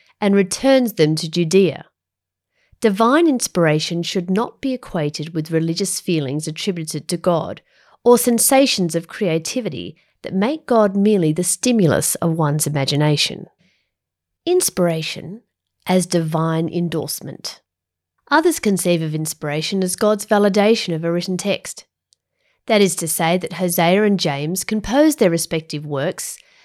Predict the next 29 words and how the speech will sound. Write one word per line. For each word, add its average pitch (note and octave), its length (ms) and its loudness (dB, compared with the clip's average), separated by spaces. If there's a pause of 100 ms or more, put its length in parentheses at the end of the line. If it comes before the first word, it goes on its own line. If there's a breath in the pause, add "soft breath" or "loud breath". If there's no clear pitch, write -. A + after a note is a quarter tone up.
(120)
basically D4 400 4
their A3 180 6
own F#3+ 200 6
ideas E3 560 0
written G3+ 280 4
on G3+ 100 6
their F#3 140 6
own E3+ 200 4
steam, - 500 -8 (380)
and G#3 180 2
then A#3 140 6
God A3+ 240 2
simply E4 380 2
put - 420 -4
his A3 180 -4
heavenly B3+ 480 2
stamp E3+ 400 0
of F3+ 100 -8
approval E3+ 600 -2 (140 soft breath)
on G3+ 160 2
what D#3+ 180 -2
they E3 140 0
wrote. - 400 -8 (1080)
As C4 140 2
if D#4+ 180 4
God A3+ 240 4
said, F3+ 420 2 (600)
"I'm D4 260 4
God, D3+ 460 -2